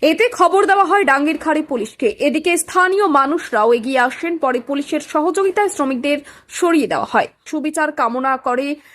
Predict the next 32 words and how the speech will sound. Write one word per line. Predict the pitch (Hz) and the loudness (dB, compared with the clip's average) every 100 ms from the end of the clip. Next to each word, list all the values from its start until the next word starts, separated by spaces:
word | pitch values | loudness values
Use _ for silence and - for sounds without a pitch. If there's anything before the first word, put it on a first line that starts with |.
| - | -8
রাঙ্গিরখাড়ি | 269 311 320 359 453 - 415 415 | 0 2 4 4 2 0 0 0
পুলিশ | 381 339 320 - | 0 0 -2 0
ফাঁড়িতে | 311 277 320 233 208 | 2 2 0 -2 0
নূর | 262 330 370 | 0 2 2
উদ্দিন | 359 403 320 | 0 0 2
লস্কর | 262 262 - 302 285 | 2 0 0 0 2
ও | - 262 | 0 0
পারভেজ | 269 262 254 370 359 | 2 0 0 -2 0
লস্করকে | 262 247 254 - 320 311 | 0 0 0 -4 -4 -2
অভিযুক্ত | 311 233 240 254 277 | -4 -4 -8 -6 -2
করে | 285 269 285 | 2 2 2
এক | 240 233 - - - - | 2 0 -2 -18 -20 -6
মামলা | 233 269 294 320 381 | 0 4 4 4 2
করেছেন | 381 294 294 330 294 | 2 -2 -2 -4 -4
ইকবাল | 302 311 302 339 330 | -4 -4 0 0 0
হোসেন | 254 302 349 220 | -4 -4 -4 -4
মজুমদার। | 190 233 226 220 - _ _ _ _ - | -6 -4 -2 -2 -4 _ _ _ _ 2
উল্লেখ্য, | 359 453 480 508 | 4 4 4 4
নূর | 370 403 | 4 4
উদ্দিন | 415 440 440 | 4 2 2
লস্কর | 311 320 330 415 415 | 4 2 2 0 2
ও | 381 | 0
ইকবাল | 302 349 370 | 0 0 0
হোসেন | 294 320 - 370 | 0 -4 -2 -2
মজুমদারের | 302 285 330 330 339 320 | 0 0 0 0 0 0
মধ্যে | 285 285 330 | -2 -2 -2
দীর্ঘদিন | 277 311 294 - 381 440 427 | -2 -2 -6 -4 0 2 0
ধরে | 330 392 | -2 -2
এই | 403 359 | 0 0
জমি | 247 302 302 359 | -2 -2 0 0
নিয়ে | 403 381 | -2 -2
বিবাদ | 247 233 | -2 -4